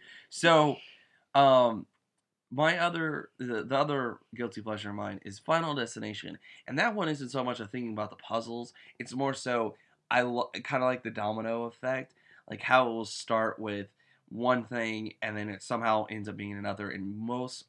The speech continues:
all of the films have at least one scene where it starts with one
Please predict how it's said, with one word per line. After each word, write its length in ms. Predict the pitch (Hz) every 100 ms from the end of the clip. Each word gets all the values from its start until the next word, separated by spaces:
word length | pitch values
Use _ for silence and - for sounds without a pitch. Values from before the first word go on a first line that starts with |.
| 101
all 260 | 110 110
of 140 | 113 110
the 80 |
films 480 | 101 107 107 113 110 - -
have 160 | - 123
at 120 | 135
least 240 | 127 110 -
one 500 | - 107 110 120 127
scene 580 | 123 - 123 110 104 101 - _ _ _ _ _
where 180 | 113 110
it 160 | 123
starts 920 | - - - - 143 151 151 - - - _ _
with 260 | 123 117 104
one 800 | 113 117 123 131 139 143 143